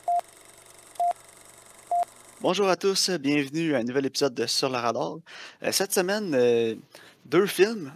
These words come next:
un excellent, un moins bon. Donc, euh, je vais gâcher la surprise pour tout le monde, là. Le moins bon, c'est The Vanished.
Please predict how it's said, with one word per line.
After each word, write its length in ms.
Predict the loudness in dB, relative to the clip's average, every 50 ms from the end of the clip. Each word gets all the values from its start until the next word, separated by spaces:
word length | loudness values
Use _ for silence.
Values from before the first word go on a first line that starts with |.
| -10 _ 0
un 240 | 2 2 2 2
excellent, 560 | -2 -4 -4 -2 0 0 0 0 -2 -6 -8 -12 -14 _ -6
un 360 | -4 -2 -2 -2 -2 -4 -4
moins 380 | -6 -6 -6 -4 -4 -2 -2 -2
bon. 220 | -4 -4 -6 -8 -10 _ _ _ _ _ _ _ _
Donc, 220 | -10 -10 -8 -4 -2
euh, 280 | 0 0 2 0 0
je 80 | 0 -2
vais 80 | -2
gâcher 240 | -2 -2 0 0 -2
la 40 | -2
surprise 360 | -2 -4 -6 -6 -6 -8 -6
pour 140 | -6 -6 -6
tout 80 | -6 -8
le 80 | -10 -8
monde, 260 | -6 -6 -6 -6 -6
là. 320 | -6 -6 -4 -4 -2 0
Le 100 | 0 0
moins 180 | 0 0 0 0
bon, 160 | 0 0 -2
c'est 120 | -4 -4
The 80 | -2 -2
Vanished. 580 | 0 2 2 0 0 -2 -4 -6 -6 -8 -8